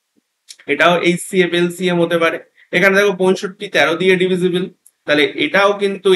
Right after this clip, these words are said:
এইচসিএফ তেরো এলসিএম পঁয়ষট্টি হতেই পারে। শুধু একটা অপশনই আছে যেখানে এই এলসিএম divided by এইচসিএফ, এই ধর্মটা কিন্তু থাকছে না, পঁয়ষট্টি কিন্তু বারো দিয়ে divisible নয়, তাহলে এটাই হবে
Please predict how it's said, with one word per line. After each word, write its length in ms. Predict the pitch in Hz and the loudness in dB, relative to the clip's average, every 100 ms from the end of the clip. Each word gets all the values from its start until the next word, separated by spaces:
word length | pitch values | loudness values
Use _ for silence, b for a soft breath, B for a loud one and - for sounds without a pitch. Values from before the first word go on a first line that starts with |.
| 165 | 2
এইচসিএফ 460 | 175 - 190 180 180 | -2 -4 -2 -2 -2
তেরো 200 | 180 170 170 | 0 0 0
এলসিএম 400 | 165 160 175 165 156 | -2 -6 -6 -6 -6
পঁয়ষট্টি 480 | 147 151 160 - - 139 | -8 -8 -10 -14 -12 -12
হতেই 280 | 104 151 160 | -8 -6 -4
পারে। 180 | 143 127 - _ _ _ - | -2 -2 -6 _ _ _ -4
শুধু 160 | 180 - 175 | -2 0 0
একটা 200 | - 214 226 | 0 -2 -2
অপশনই 400 | - 254 254 247 180 | -2 -2 2 4 2
আছে 200 | - 107 95 _ _ _ | 0 -8 -10 _ _ _
যেখানে 400 | 160 175 214 151 92 - _ _ _ _ _ _ _ _ _ - _ _ _ - | -2 0 0 -2 -4 -10 _ _ _ _ _ _ _ _ _ -20 _ _ _ -2
এই 140 | 156 151 - 165 | -2 -2 -2 0
এলসিএম 480 | 190 - 214 220 226 160 | 0 0 -2 0 -2 -8
divided 520 | 151 175 180 190 185 175 | -2 0 0 0 0 0
by 140 | 185 226 269 160 | 0 0 -2 0
এইচসিএফ, 500 | 170 - - 117 101 - _ _ _ _ - | 0 -2 -4 -4 -4 -8 _ _ _ _ -2
এই 180 | 165 196 220 - | 0 0 -2 -8
ধর্মটা 400 | 139 139 147 143 143 | -6 -4 -2 -2 -4
কিন্তু 200 | 151 147 - | -4 -6 -8
থাকছে 340 | 139 _ - - | -12 _ -16 -16
না, 60 | - - _ _ | -18 -20 _ _
পঁয়ষট্টি 520 | 156 175 180 180 - 190 | 0 0 2 -2 0 0
কিন্তু 200 | 175 170 220 151 | 2 0 0 0
বারো 160 | 123 123 | 0 0
দিয়ে 120 | 143 165 | -4 -4
divisible 420 | - 123 - 101 90 | -8 -14 -14 -16 -14
নয়, 160 | 78 - _ _ | -16 -18 _ _
তাহলে 180 | 143 143 - | -2 0 -2
এটাই 240 | 143 165 175 | 2 2 4
হবে 160 | 175 | 2